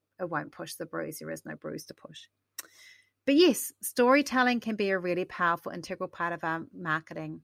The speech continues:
We need to make it simple. We need to find stories from the everyday. We make sure that we're not telling people what they should need to believe after those stories. We, we let them work that out themselves.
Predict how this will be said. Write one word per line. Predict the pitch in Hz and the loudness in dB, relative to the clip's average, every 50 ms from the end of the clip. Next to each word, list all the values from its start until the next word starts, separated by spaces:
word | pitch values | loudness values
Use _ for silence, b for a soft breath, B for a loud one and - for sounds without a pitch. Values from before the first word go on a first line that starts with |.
| _ - | _ -12
We | 190 185 185 | -8 -6 -4
need | 180 180 180 - - | -4 -4 -6 -6 -8
to | - 180 | -8 -6
make | 175 160 160 - - | -4 -4 -4 -6 -8
it | - - | -12 -12
simple. | - - - 196 185 175 - 202 190 185 185 - _ _ _ _ _ _ _ _ | -12 -10 -8 -8 -8 -6 -6 -4 -4 -4 -6 -12 _ _ _ _ _ _ _ _
We | 190 185 | -8 -6
need | 180 180 165 - | -6 -6 -6 -10
to | 165 | -10
find | - - 170 170 170 165 - | -6 -4 -4 -4 -4 -6 -10
stories | - - 185 175 180 180 175 - | -8 -4 -2 -2 0 -2 -2 -6
from | - 180 | -8 -10
the | 175 165 185 | -6 -6 -6
everyday. | 175 - 185 175 - 175 160 151 151 147 156 b b b b b b _ | -6 -6 -6 -6 -4 -4 -4 -4 -4 -6 -8 b b b b b b _
We | - 180 175 | -8 -6 -4
make | 175 170 - 151 | -4 -4 -4 -6
sure | - - 185 175 | -8 -8 -6 -6
that | 170 - | -6 -6
we're | 165 180 | -6 -6
not | 170 170 - - | -6 -6 -8 -6
telling | - 180 165 175 180 175 | -6 -4 -4 -4 -6 -8
people | - 185 175 185 175 | -10 -8 -8 -4 -4
what | 175 180 - | -4 -4 -2
they | 175 175 | -4 -4
should | 175 - - 185 | -4 -6 -8 -8
need | 190 185 180 | -8 -8 -8
to | - | -10
believe | - - 196 190 190 190 175 170 165 - | -6 -6 -4 -2 0 0 -2 -2 -4 -4
after | - 160 165 156 - - | -4 -4 -4 -4 -6 -8
those | 175 160 - | -8 -8 -8
stories. | - - 165 160 156 165 175 - - | -8 -8 -6 -6 -6 -6 -8 -8 -10
We, | 170 - _ _ | -10 -12 _ _
we | - 196 190 | -10 -6 -6
let | 185 - - | -6 -6 -6
them | - 185 180 175 | -8 -8 -8 -8
work | 175 - - - | -8 -10 -8 -8
that | 170 165 | -4 -4
out | 160 156 - | -2 -4 -4
themselves. | - 165 175 - - - 147 143 139 143 147 - - | -6 -8 -8 -6 -4 -2 0 0 0 -2 -4 -8 -16